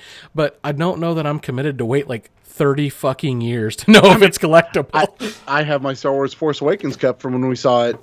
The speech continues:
Speaker 1: I have
Speaker 2: years
Speaker 1: that
Speaker 2: and
Speaker 1: one
Speaker 2: years
Speaker 1: too,
Speaker 2: ago,
Speaker 1: yeah.
Speaker 2: right across the, right across from me right now.
Speaker 1: Yeah.
Speaker 2: I have a whole shelf full of Batman bullshit that's probably not gonna be worth anything, but I have it
Speaker 1: <laughs> Yeah.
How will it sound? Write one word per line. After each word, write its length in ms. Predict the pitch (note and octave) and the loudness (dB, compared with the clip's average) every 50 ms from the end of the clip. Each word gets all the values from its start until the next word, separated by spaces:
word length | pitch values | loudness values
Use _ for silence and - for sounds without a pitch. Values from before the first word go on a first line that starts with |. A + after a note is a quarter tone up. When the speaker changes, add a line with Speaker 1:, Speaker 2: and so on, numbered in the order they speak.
| _ _ _ - | _ _ _ -10
Speaker 1:
I 80 | G#2 | -8
have 80 | A2 A2+ A#2 B2 | -6 -2 -2 -2
Speaker 2:
years 40 | B2+ | -2
Speaker 1:
that 40 | B2+ | -2
Speaker 2:
and 40 | A#2+ C3+ | 0 0
Speaker 1:
one 60 | F3+ | 0
Speaker 2:
years 140 | A3 F#3+ D3+ | -2 -2 -2
Speaker 1:
too, 80 | D#3+ | -2
Speaker 2:
ago, 220 | - A2 A2+ A#2 A2+ | -2 -2 -2 -2 -4
Speaker 1:
yeah. 100 | A#2+ A2+ | -4 -6
Speaker 2:
right 100 | A#2 A#2+ | -6 -6
across 320 | A#2+ - B2 B2+ - - | -2 -2 -2 -2 -2 -4
the, 80 | - B2 | -8 -4
right 160 | G#2 B2 B2 | -2 -2 -2
across 300 | A#2+ A#2+ C#3 D#3 F#3 - | 0 -2 -4 -4 -4 -4
from 80 | - A2 | -4 -6
me 80 | G2+ | -4
right 180 | G2 F#2+ G2 F#2+ | -4 -4 -4 -6
now. 220 | F#2+ F#2 F2+ F#2 - _ - | -6 -6 -8 -10 -12 _ -18
Speaker 1:
Yeah. 200 | A2+ G#2+ G2+ G#2+ - | -16 -16 -16 -14 -6
Speaker 2:
I 80 | - C#3+ | -2 -2
have 80 | E3+ F3+ | 0 0
a 60 | E3 | 2
whole 140 | D3 - E3 | 2 2 0
shelf 340 | - - - F3+ F#3 F#3 - | 0 0 0 0 0 0 -2
full 160 | - D3+ C#3 | -2 -2 -2
of 80 | B2 B2 | -2 -2
Batman 380 | C#3 E3 E3 D3 D3+ C3 B2 | -2 -4 -4 -4 -10 -12 -10
bullshit 360 | B2 B2 B2 A2+ - - C3 | -10 -10 -10 -10 -10 -12 -12
that's 140 | G#2 A2+ A2 | -14 -14 -18
probably 220 | - - D3+ C#3 B2+ | -10 -10 -8 -6 -6
not 60 | B2 | -8
gonna 100 | A#2 A#2+ | -8 -8
be 60 | A#2+ A#2+ | -8 -6
worth 180 | A#2 A#2+ A2 | -6 -6 -6
anything, 320 | A#2+ A#2+ B2 A2+ A#2 A#2 B2 | -6 -8 -6 -6 -6 -4 -2
but 100 | B2 G#2+ | -2 -2
I 120 | G#2+ - A#2 | -2 -2 -4
have 160 | C3 D3 A2+ | -4 -4 -4
it 180 | G2+ G#2 G#2 - - - - F#3 | -4 -6 -6 -10 -14 -20 -18 -16
Speaker 1:
<laughs> 200 | F#3+ F3 C3+ - | -16 -18 -16 -10
Yeah. 220 | - G#2+ F#2+ F2+ | -8 -8 -8 -8